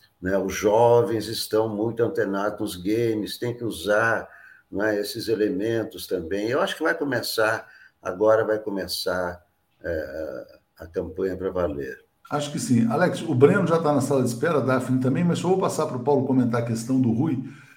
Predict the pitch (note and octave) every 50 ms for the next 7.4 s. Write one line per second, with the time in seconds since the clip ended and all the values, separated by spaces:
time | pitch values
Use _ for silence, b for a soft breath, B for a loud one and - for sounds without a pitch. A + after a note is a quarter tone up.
0 | B B B _ - E3 D3+ G#3+ F#3+ F#3 F#3 F#3+ G3+ G#3+ - F3+ F#3+ G#3+ A3+ A#3+
1 | A#3+ A3+ A3 G#3+ A3 F#3+ G3+ G3 F3+ F3+ F3+ E3+ E3+ F#3 F#3+ F#3 F#3 - B2 C#3
2 | D3 E3 E3+ D#3 D3+ D3 C3 A#2+ B2 A#2 - C#3 D3+ D3+ D3 D3 D3 C3+ - A3
3 | A3+ A3+ B3 C4+ C4 B3+ C4 A#3 G#3 G#3 - - F#3+ F3 E3 E3 C3+ B2 B2 D3
4 | C3+ - - C3+ A2+ - D3 D3 C3+ - - C#3+ C3+ C3 B2+ B2 A2+ A2+ G#2+ -
5 | - C3+ C#3 C3+ C3+ C3+ C3 C#3 C#3+ C#3+ C#3+ B B B B B _ - - B2+
6 | A2+ B2 C#3 C3+ - C3+ B2+ A#2+ A#2+ A#2+ A2 A#2+ A#2+ - - - A#2 A2+ A2 G#2+
7 | G#2+ - - - - - -